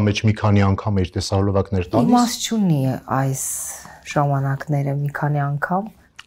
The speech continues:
Speaker 1: Ինչու՞ փոխվեց։
Speaker 2: Չգիտեմ, ամեն
Speaker 1: Ինչը
Speaker 2: ինչ փոխվեց
Speaker 1: փոխվեց։
Speaker 2: քսան թվին, երբ որ կովիդը սկսվեց, ամեն ինչ փոխվեց, այսինքն փոխվեց աշխարհը։ Եվ շատերը գնացին արտերկրներ, այսինքն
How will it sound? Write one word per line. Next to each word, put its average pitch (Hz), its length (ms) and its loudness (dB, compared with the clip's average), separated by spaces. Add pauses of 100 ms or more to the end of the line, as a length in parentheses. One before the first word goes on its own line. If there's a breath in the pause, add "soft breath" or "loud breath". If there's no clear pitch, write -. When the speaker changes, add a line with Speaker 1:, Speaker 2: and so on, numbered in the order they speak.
(100)
Speaker 1:
Ինչու՞ 196 200 4 (100)
փոխվեց։ 90 500 0 (400)
Speaker 2:
Չգիտեմ, 208 380 -2
ամեն 135 180 8
Speaker 1:
Ինչը 226 140 6
Speaker 2:
ինչ - 100 2
փոխվեց 160 400 4
Speaker 1:
փոխվեց։ - 140 0
Speaker 2:
քսան 175 400 -2
թվին, 165 580 -2 (380)
երբ 151 160 -2
որ 156 180 0
կովիդը 160 400 0
սկսվեց, 254 560 0 (140)
ամեն 156 260 0
ինչ 220 100 -6 (140)
փոխվեց, 135 500 -4 (300)
այսինքն 160 640 -4
փոխվեց 175 800 -6 (220)
աշխարհը։ 180 600 0 (1080 soft breath)
Եվ 196 640 2
շատերը 170 640 0
գնացին 190 800 0 (160)
արտերկրներ, 160 1120 -2 (1120)
այսինքն 175 500 -2